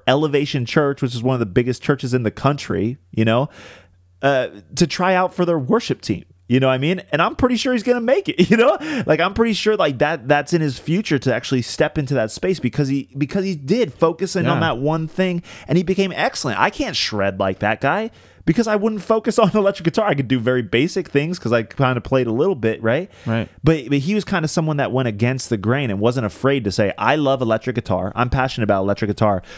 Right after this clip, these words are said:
Speaker 1: so I'm actually gonna jump into this thing and play as much of it as I can and get really, really dang good." And he did that. And it's a bummer that we don't have him at our <laughs> church anymore 'cause he was, he was fire, you know? He was so good,
Speaker 2: He is,
Speaker 1: so.
Speaker 2: yeah, he is good.
Speaker 1: Yeah.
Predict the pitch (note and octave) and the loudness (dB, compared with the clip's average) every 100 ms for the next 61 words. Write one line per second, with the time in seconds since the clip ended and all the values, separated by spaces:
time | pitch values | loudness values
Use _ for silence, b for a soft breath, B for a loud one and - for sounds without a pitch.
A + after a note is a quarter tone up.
0 | B B2+ B2+ D3+ - A#2+ G#2 G2 F#2+ A2+ | B 2 2 0 -2 -2 0 -2 0 0
1 | A2 G#2 G#2 G2 - G#2 F#2+ F#2 - A2 | 0 -2 0 -2 0 -2 -2 -2 0 0
2 | F#2 G#2 G2+ F#2+ F#2+ F#2 F2+ F2 - G#2+ | 0 -2 -2 0 -2 0 -2 -4 -2 -2
3 | F#2 F2+ F#2+ - G2 G2+ G#2 F#2+ F#2+ F#2+ | -2 0 -2 0 -2 0 0 -2 -2 0
4 | F#2+ F#2+ F2 F#2+ F#2 F#2 G2 F2 - F#2+ | 0 -2 -2 -2 -2 0 0 0 -4 -4
5 | G2+ F#2+ A2+ G2 E2+ - - B B - | -2 0 0 0 -6 -8 -14 B B -4
6 | G#2 G2 F2 G#2+ G#2 F#2 G2+ G2 F#2+ F#2 | -2 -2 -4 -4 -2 0 0 0 -2 0
7 | F#2+ F2+ G2+ F#2 - F#2 - E3 E3+ G#3 | -2 0 -2 -4 -6 0 2 2 2 0
8 | - G3+ F3+ - - D3+ B2+ A2+ B B | 0 0 0 -4 -2 0 -2 -8 B B
9 | C3 C3 G2+ A#2 C3 G#2 F2 F#2+ G2 G#2 | 0 0 2 0 0 -2 -2 -2 0 0
10 | G2 F#2 G#2 F#2+ F#2+ E2 C3+ B2+ B2 F2+ | -2 0 -2 0 -2 -2 -2 -2 -2 -2
11 | B2+ A#2 G2+ A2 G#2+ G2+ G2+ F#2+ - - | -2 -2 -2 -2 -4 -4 -4 -6 -8 -6
12 | G2 F#2 - | -2 0 -2